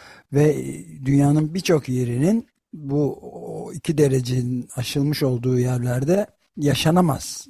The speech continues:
hale geleceğini net olarak ortaya koydular rakamlarla bilim insanları. Ona kendine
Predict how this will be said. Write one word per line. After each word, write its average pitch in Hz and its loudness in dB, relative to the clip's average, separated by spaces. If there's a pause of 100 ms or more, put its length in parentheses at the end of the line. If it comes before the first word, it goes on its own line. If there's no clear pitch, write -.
(140)
hale 127 0
geleceğini 127 0
net 220 2
olarak 135 0
ortaya 151 0
koydular 160 2
rakamlarla 127 -2
bilim 123 0
insanları. 117 -6 (540)
Ona 143 0
kendine 135 0